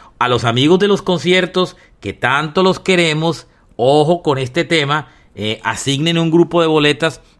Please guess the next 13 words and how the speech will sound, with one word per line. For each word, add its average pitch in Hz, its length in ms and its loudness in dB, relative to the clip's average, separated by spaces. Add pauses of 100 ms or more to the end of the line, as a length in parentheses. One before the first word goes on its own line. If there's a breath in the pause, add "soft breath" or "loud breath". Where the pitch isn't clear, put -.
para 110 180 -4
sus 131 260 -8
bancos 180 640 -2
y 139 60 -12
sus 113 240 -14
sponsors 165 720 -4
y 127 40 -10
como 110 260 -8
quieran, 156 420 -2 (400 loud breath)
pero 95 220 -10
asignen 220 680 -6 (100)
y 139 100 -8
no, 120 640 -6